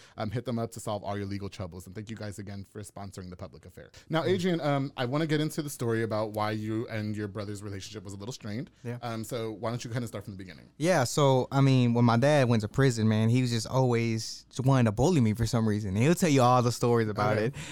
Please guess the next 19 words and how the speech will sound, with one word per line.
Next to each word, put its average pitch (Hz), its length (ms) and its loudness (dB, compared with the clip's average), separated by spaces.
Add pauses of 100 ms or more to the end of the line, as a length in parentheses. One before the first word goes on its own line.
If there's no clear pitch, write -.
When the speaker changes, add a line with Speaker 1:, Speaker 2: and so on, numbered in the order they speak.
(160)
Speaker 2:
And 120 180 2
so 120 240 4
there 127 120 4
was 143 160 4
this 120 120 2
one 147 200 4
time 120 340 4
where 107 140 4
I 107 120 2
just 120 180 -2
got 104 180 2
fed 104 180 -2
up 113 220 -2
with 85 120 -4
it. - 120 -12
I 92 100 -2
was 110 120 -2
Speaker 1:
Yeah. 104 80 -4
Speaker 2:
like, 85 180 -6